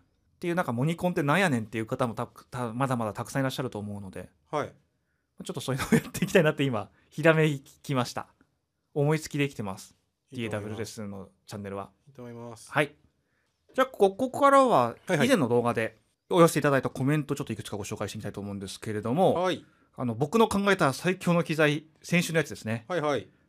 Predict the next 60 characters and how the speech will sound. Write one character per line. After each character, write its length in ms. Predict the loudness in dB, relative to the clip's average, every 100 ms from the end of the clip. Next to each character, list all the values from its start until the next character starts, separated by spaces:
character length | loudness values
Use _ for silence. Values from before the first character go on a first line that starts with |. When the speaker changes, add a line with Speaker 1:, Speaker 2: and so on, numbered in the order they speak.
| _
Speaker 1:
は 160 | -4 -2
い。 100 | -2 -8 -6
ド 160 | 0 0
ン 80 |
ピ 80 | 0
シ 100 | 0
ャ、 60 | 2
私 280 | 2 0 0
が 80 | 0
考 120 | -2 -2
え 80 | -4
て 200 | -4 -8
い 60 | -6
た 140 | -6
こ 140 | -4
と 100 | -4
と 160 | -2 0
同 140 | 0
じ 120 | 0 -4
っ 40 |
て 240 | -8 -16
い 160 | -12 -12
う 120 | -12 -16 _ _ _
意 80 | -14
見 240 | -10 -10
を 40 | -8
い 40 |
た 60 | -8
だ 100 | -6
き 60 |
ま 100 | -4
し 60 | -2
た。 60 | -2
Speaker 2:
お 500 | -2 -2 -4 -4 2
ー。 40 |
Speaker 1:
ど 100 | 6
こ 80 | 6
の 100 | 4
部 80 | 0
分 120 | -4
で 80 | -6
す 60 |
か 60 | -8
ね？ 120 | -6
ミ 120 | -4
デ 100 | -2
ィ 20 | -2
キ 180 | -2
ー 20 | 0
ボ 100 | 0
ー 20 |
ド 80 | -2
で 40 |
す 40 |
か 80 | -4
ね、 60 | -6
や 60 | -6
っ 20 |
ぱ。 120 |
Speaker 2:
ど 40 | -12